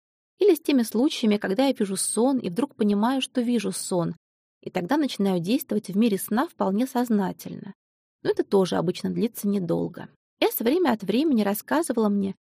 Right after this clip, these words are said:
чем мы занимались в Астрале, что ему передавали, что я там его искала, или что мы в Астрале сыграли свадьбу. Однажды Эс рассказал мне мой сон, хотя это был не сон в обычном смысле. Я вышла из тела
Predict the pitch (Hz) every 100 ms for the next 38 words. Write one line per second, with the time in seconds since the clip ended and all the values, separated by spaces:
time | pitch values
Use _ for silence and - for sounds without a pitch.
0 | _ - 339 311 226 202 185 202 220 214
1 | 202 208 - 202 190 190 202 _ _ _
2 | _ - - 208 330 254 180 185 180 262
3 | 226 - 175 262 220 190 175 233 208 -
4 | 180 190 196 190 _ 269 302 - 180 233
5 | 208 - - 190 202 - 170 170 185 -
6 | 165 170 165 - 180 - _ _ _ _
7 | 202 240 403 - 233 - 339 - 220 -
8 | 202 262 285 254 226 240 247 - 180 170
9 | 175 _ _ _ _ _ - - 330 359
10 | 240 277 269 294 - 381 240 196 202 -
11 | 196 214 - 190 175 - 180 175 _ _
12 | _ - 320 285 349 254 226 214 - 262
13 | 349 277